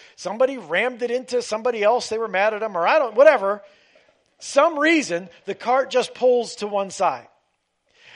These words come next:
And the reason I, I share that irritation with you this morning is because it reminds me of what we're gonna talk about today.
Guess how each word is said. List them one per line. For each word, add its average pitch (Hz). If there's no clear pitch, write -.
And 202
the 226
reason 330
I, 240
I 196
share 277
that 226
irritation 196
with 175
you 151
this 139
morning 165
is 165
because 170
it 214
reminds 240
me 302
of 160
what 202
we're 190
gonna 175
talk 190
about 143
today. 123